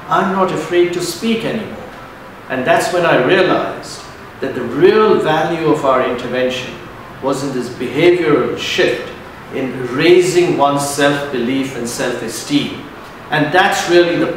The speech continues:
power of it. Now, it turned out that Uma did extremely well in her studies and ended up being the first girl from her village to join an engineering college. So all of that happened.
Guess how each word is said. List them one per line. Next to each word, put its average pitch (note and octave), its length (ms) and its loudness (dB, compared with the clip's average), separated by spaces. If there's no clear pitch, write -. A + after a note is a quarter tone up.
power C3+ 260 4
of - 80 -4
it. - 240 -12
Now, - 240 2
it - 60 -2
turned G#3+ 320 6
out - 200 4
that - 160 0
Uma E3 300 4
did D#3 140 0
extremely G3 560 2
well C3+ 240 4
in B2 140 -2
her A#2 100 -4
studies A#2+ 680 -2
and C#3+ 180 -4
ended E3 320 4
up D#3+ 180 2
being D3 220 4
the B2 80 0
first E3 500 2
girl C#3+ 240 6
from C#3 220 0
her B2+ 160 2
village D3+ 420 4
to C3+ 120 -6
join D3 300 4
an C3 120 0
engineering D3 600 2
college. - 420 -6
So - 440 2
all F#3+ 180 6
of G3 160 4
that - 260 4
happened. - 400 0